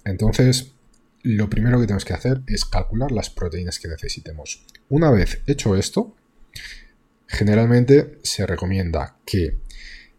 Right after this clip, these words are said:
el veinte por ciento de tu dieta sean proteínas,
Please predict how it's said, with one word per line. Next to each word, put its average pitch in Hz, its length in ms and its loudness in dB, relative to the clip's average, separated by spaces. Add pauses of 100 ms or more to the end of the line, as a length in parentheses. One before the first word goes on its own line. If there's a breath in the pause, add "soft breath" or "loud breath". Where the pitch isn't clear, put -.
(180)
el 104 220 2
veinte 156 260 6
por - 180 6
ciento 90 300 6
de 90 80 2
tu 95 140 -2
dieta 127 280 0
sean 123 280 0
proteínas, - 720 -8